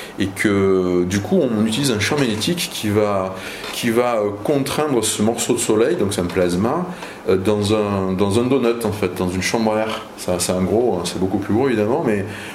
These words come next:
on, on empêche le plasma de venir toucher les parois avec ce, ce champ magnétique qui est dans un, un tor. Le problème, c'est que quand même, on a quand même de, du plasma qui vient de façon plus ou moins régulière,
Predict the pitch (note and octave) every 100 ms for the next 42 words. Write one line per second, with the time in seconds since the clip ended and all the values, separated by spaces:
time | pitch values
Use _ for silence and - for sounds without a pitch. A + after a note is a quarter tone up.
0 | - G2+ G2 G2 G#2+ C3 C#3 C#3+ D#3 D#3
1 | B2 A2+ G#2 A2 G#2+ A#2+ D3+ A2+ G2+ A2
2 | C#3+ - C3+ A#2+ A2+ G#2 G#2+ C#3+ B2 G#2+
3 | - G#2+ F#2+ F2+ F2+ - - F#2+ F#2+ B2+
4 | A#2+ A2 G#2 - D3 - - G#2 G#2 G2
5 | G2+ F#2+ F2 E2+ E2 D#2+ D#2+ F#2 F#2+ G2
6 | A2+ F#2+ - - - - - - - -
7 | A2+ A#2 A#2 A#2+ C#3 A#2 G#2+ G2+ A#2 B2
8 | A#2+ G2+ G2+ A2 A#2+ G#2+ G2+ G2 F#2+ G2
9 | G2+ F#2+ A2 A#2 - F#2+ F2+ A2+ A2+ A#2
10 | A2+ F#2+ G2 G2 G2 G2+ G2+ F#2+ F#2+ F#2+
11 | F#2+ A2